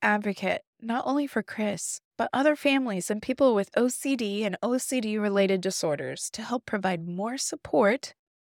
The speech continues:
and more resources. So I'm just so grateful for these two courageous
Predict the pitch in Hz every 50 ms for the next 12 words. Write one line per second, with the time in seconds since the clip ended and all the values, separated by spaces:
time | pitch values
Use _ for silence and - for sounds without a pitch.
0 | _ _ _ _ _ _ - 233 240 262 269 277 294 311 311 330 370 427 - -
1 | 202 185 165 156 - - - - - - - - _ _ _ _ _ _ _ _
2 | _ _ _ _ _ _ _ _ _ _ _ _ _ - - - 285 262 254 254
3 | 240 233 - 269 269 - - - 302 311 339 - - 302 285 302 - - 226 202
4 | 196 - 196 175 170 170 165 - - - - - 170 165 - - - - 214 214
5 | 214 226 226 233 240 233 - 262 254 254 247 -